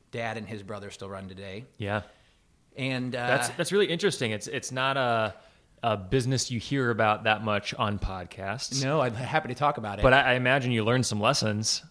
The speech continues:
Speaker 1: Oh my gosh, yeah. It was, uh, it was cool to see. I was always very proud growing up that my par-, that my, you know, dad owned a business with his brother. And I thought that was
Speaker 2: As
Speaker 1: really
Speaker 2: you
Speaker 1: cool.
Speaker 2: should be.
Speaker 1: Yeah, I thought it was really cool. Um,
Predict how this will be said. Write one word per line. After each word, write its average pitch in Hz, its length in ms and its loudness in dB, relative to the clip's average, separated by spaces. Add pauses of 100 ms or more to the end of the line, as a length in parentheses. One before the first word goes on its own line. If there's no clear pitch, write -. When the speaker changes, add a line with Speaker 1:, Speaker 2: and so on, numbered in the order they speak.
Speaker 1:
Oh 147 80 2
my 110 120 -4
gosh, 117 380 -4
yeah. 117 160 -2
It 110 60 -4
was, 120 120 -4
uh, 110 300 -2
it 151 60 0
was 139 160 0
cool 185 240 0
to 151 160 -2
see. 139 460 -6 (760)
I 139 40 -6
was 143 80 -2
always 156 140 0
very 120 180 0
proud 101 540 -6
growing 110 300 -6
up 107 100 -10
that 104 60 -14
my 104 120 -10
par-, 110 240 -10
that 104 80 -10
my, 101 160 -10 (120)
you 110 100 -6
know, 95 60 -10
dad 101 420 -8 (140)
owned 107 240 -4
a - 20 -8
business 92 460 -12
with 95 100 -14
his 98 140 -10
brother. 90 340 -12
And 101 80 -12
I 101 60 -12
thought 95 100 -12
that - 120 -10
was - 60 -2
Speaker 2:
As 117 100 0
Speaker 1:
really 120 100 -2
Speaker 2:
you 113 60 -2
Speaker 1:
cool. - 60 -6
Speaker 2:
should 160 160 -2
be. - 180 -10 (140)
Speaker 1:
Yeah, 127 160 -2
I 113 40 -2
thought 110 120 -4
it 101 60 -6
was 107 100 -8
really 107 160 -8
cool. 95 300 -12 (380)
Um, 107 400 -6